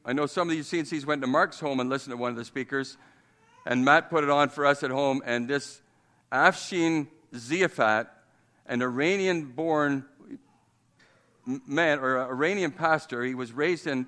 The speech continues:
Texas, was called away to the Lord. His father was, was influential, the head of a Muslim association and, and prominent in the Muslim community. And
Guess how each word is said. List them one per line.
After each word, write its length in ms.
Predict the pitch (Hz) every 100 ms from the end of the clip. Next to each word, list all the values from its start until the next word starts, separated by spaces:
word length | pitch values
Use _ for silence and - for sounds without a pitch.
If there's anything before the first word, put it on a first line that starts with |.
| -
Texas, 680 | 156 190 - 110 110 - - _ _ _ _ _ _ _ _ _ _ _ -
was 200 | 131 -
called 360 | 143 170 208
away 240 | 190 170 170
to 120 | 165
the 60 |
Lord. 220 | 135 160 160
His 120 | 117
father 400 | - 156 175 170
was, 280 | 135 117 131
was 400 | 113 117 117 107 - _ _ _ -
influential, 680 | 160 190 175 151 147 - 147
the 100 | 110
head 200 | 120 151
of 120 | 131
a 240 | 127 117 107 _ _ _ - -
Muslim 440 | 113 139 156 160
association 840 | 143 - 151 - 147 147 156 151 143 143 _ _ _ -
and, 300 | 113 113 110
and 160 | 110 101
prominent 400 | - 151 156 151
in 40 |
the 60 | 139
Muslim 320 | 139 143 135
community. 560 | 113 135 135 131 139 139 _ _ _ _ _ _
And 280 | 110 113 104